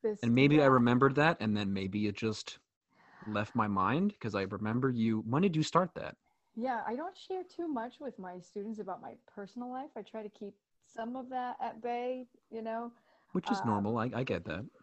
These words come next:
Speaker 1: Yeah, which is a good, like, boundaries. Boundaries are really big, big to me. So I give, you know, my students what I need to give them and, you know, kind of some things I kept to myself. But photography has always been a passion of mine, always. Ever since I was a kid,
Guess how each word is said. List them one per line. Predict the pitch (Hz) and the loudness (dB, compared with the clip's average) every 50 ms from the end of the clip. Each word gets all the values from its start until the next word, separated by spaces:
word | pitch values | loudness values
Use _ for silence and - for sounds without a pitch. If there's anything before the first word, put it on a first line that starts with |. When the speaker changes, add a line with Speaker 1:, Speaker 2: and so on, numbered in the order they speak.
| 277 294 | -12 -6
Speaker 1:
Yeah, | 277 254 220 | -4 -4 -4
which | 196 202 196 - | -4 -6 -10 -12
is | 233 214 | -12 -12
a | 240 | -14
good, | 220 - 285 262 233 | -12 -12 -12 -12 -10
like, | - 226 - - | -12 -12 -8 -6
boundaries. | 233 214 202 202 202 190 180 180 165 180 - | -4 -4 -4 -6 -8 -10 -10 -10 -12 -10 -10
Boundaries | 196 190 190 190 202 196 | -10 -10 -10 -12 -12 -12
are | 208 190 | -14 -14
really | 190 185 185 - | -14 -14 -14 -14
big, | - 151 - - - - _ _ _ - | -16 -18 -18 -18 -20 -20 _ _ _ -14
big | 196 190 180 - - - | -12 -12 -12 -10 -10 -10
to | 254 | -10
me. | 269 302 311 302 | -10 -10 -12 -14
So | - - 214 190 185 190 190 | -12 -12 -10 -10 -10 -10 -10
I | 185 180 185 - | -12 -14 -12 -10
give, | 214 208 202 208 208 202 208 214 | -8 -8 -8 -10 -12 -14 -14 -12
you | 220 208 | -12 -12
know, | 202 196 | -12 -12
my | 196 180 | -14 -14
students | - - 202 185 170 - | -12 -12 -12 -12 -12 -12
what | 185 | -12
I | 180 175 | -12 -12
need | 175 185 180 | -14 -16 -18
to | - 185 | -18 -16
give | - - 180 190 | -14 -14 -14 -12
them | 185 190 214 247 269 _ _ _ _ _ _ _ _ _ - | -10 -10 -10 -10 -12 _ _ _ _ _ _ _ _ _ -12
and, | 202 196 190 185 - 202 202 196 190 196 190 190 190 - _ - | -10 -8 -8 -8 -10 -10 -12 -14 -14 -14 -16 -18 -18 -18 _ -12
you | 262 240 | -10 -10
know, | - 190 185 | -10 -10 -10
kind | - 214 202 196 | -10 -12 -12 -12
of | 190 - | -14 -16
some | - 196 190 | -16 -16 -14
things | - 202 190 190 | -14 -14 -12 -12
I | 185 | -14
kept | 190 - 185 - - | -14 -16 -18 -20 -20
to | 190 | -18
myself. | 185 175 185 - - 160 180 233 240 _ - | -18 -18 -16 -12 -10 -8 -8 -8 -10 _ -8
But | 226 214 - - _ _ _ _ _ _ _ _ _ _ _ _ _ _ - - - - - | -8 -8 -8 -10 _ _ _ _ _ _ _ _ _ _ _ _ _ _ -20 -20 -20 -20 -16
photography | 220 208 240 294 311 349 311 302 | -12 -8 -8 -8 -8 -8 -8 -10
has | 214 170 175 - | -10 -10 -12 -16
always | - 185 185 202 220 196 | -16 -12 -10 -10 -10 -10
been | - 196 180 170 170 170 | -10 -12 -12 -12 -14 -16
a | |
passion | - - - 165 185 190 170 - - 170 | -16 -14 -14 -14 -14 -14 -16 -20 -20 -18
of | 165 - 185 | -18 -18 -18
mine, | - 139 131 131 139 - - | -18 -16 -16 -18 -18 -18 -14
always. | - 175 175 175 175 160 151 - - _ _ - | -12 -10 -10 -10 -10 -12 -14 -16 -20 _ _ -8
Ever | 208 202 233 214 | -8 -6 -6 -8
since | - 233 202 - | -8 -10 -10 -10
I | 196 180 | -10 -10
was | 185 - - - | -10 -12 -14 -16
a | 208 | -18
kid, | - _ - 180 180 180 | -18 _ -14 -12 -12 -14